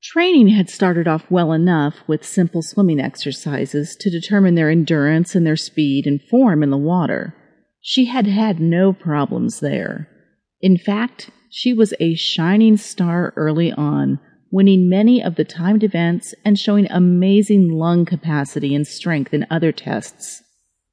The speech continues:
It was no surprise, really, since she had been in love with swimming from the time she could walk. She had been a competitive swimmer since she was five years old, and every summer she had lived with her uncle in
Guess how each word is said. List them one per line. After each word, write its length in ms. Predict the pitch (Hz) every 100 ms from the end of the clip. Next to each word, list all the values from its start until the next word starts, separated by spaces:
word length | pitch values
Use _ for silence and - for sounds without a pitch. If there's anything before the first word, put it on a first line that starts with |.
| _
It 120 | 269
was 220 | 262 214
no 180 | 202 233
surprise, 640 | 208 - - 190 170 151
really, 360 | 147 160 143 147
since 260 | - 165 -
she 160 | -
had 120 | 175 165
been 160 | 170
in 140 | 160 160
love 300 | 180 165 147
with 160 | 156
swimming 420 | - 226 240 156
from 160 | 160 180
the 80 | 180
time 280 | 208 240 240
she 160 | -
could 180 | 202 202
walk. 420 | 214 277 165 - - _ _ _ _ _ _ _ _ -
She 260 | - 311
had 140 | 320 202
been 160 | 175
a 60 | 156
competitive 580 | 175 160 208 240 233 226
swimmer 500 | - - 180 143 151
since 260 | - 160
she 200 | - 185
was 300 | 151 160 -
five 380 | - 170 180 208
years 320 | 196 185 190
old, 360 | 156 131 123 - _ _ _
and 200 | - 151 -
every 340 | 196 208 226 247
summer 380 | - 240 226 226
she 240 | - 190
had 160 | 170 170
lived 200 | 180 180
with 100 | 190
her 160 | 185
uncle 320 | 170 175 190 175
in 220 | 156